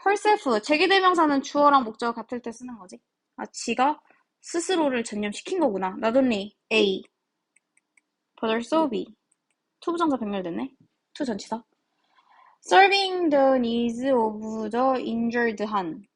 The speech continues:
부상 입은, 그리고 병든 군인들을, 군인들의 이제 needs,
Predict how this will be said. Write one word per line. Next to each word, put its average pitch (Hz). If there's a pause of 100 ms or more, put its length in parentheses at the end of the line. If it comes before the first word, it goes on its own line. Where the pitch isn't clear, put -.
(260)
부상 240
입은, 196
그리고 285
병든 269
군인들을, 226 (840)
군인들의 294
이제 202
needs, 190